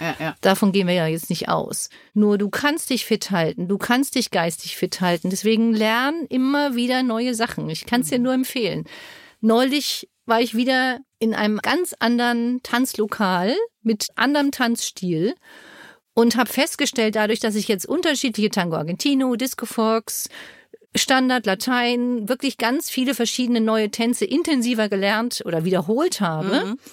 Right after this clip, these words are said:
Speaker 2: wird es immer schneller, neue Sachen zu lernen. Weil dein Gehirn sich trainiert auf Lernen.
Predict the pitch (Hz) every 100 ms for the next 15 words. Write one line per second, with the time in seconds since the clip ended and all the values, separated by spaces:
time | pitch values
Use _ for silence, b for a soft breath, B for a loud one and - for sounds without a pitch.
0 | B 214 254 269 226 302 294 - - 254
1 | 285 262 233 247 254 262 285 - 226 -
2 | 156 151 170 - - 196 _ _ _ -
3 | 214 220 214 214 208 208 330 370 269 -
4 | - 247 233 262 302 262 285 - - _
5 | - 220 233 262 - 233 262 294 180 139
6 | 180